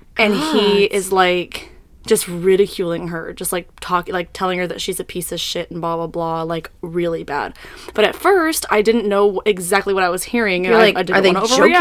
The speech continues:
Speaker 2: joking? Or is he on the phone?"
Speaker 1: So,
Speaker 2: Yeah.
Speaker 1: so I give it a second, and I made sure I was right before I said something. And I,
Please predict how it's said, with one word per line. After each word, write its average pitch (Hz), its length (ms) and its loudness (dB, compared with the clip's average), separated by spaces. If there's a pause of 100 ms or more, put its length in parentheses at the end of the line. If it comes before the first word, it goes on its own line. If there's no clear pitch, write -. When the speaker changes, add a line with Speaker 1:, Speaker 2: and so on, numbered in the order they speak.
(160)
Speaker 2:
joking? 349 360 4
Or 196 180 4
is 190 80 4
he 208 80 2
on 202 100 4
the 170 80 2
phone?" 240 760 2
Speaker 1:
So, 196 520 4
Speaker 2:
Yeah. 139 460 2
Speaker 1:
so 190 240 4
I 196 140 6
give 208 200 0
it 262 80 -2
a 233 80 2
second, 190 320 -2
and 165 100 0
I 208 120 4
made 202 260 4
sure 208 260 2
I 180 100 4
was 180 200 2
right 175 240 2
before 175 260 -4
I 156 100 -4
said 151 260 -6
something. 165 420 -6
And 170 100 -2
I, 170 220 -2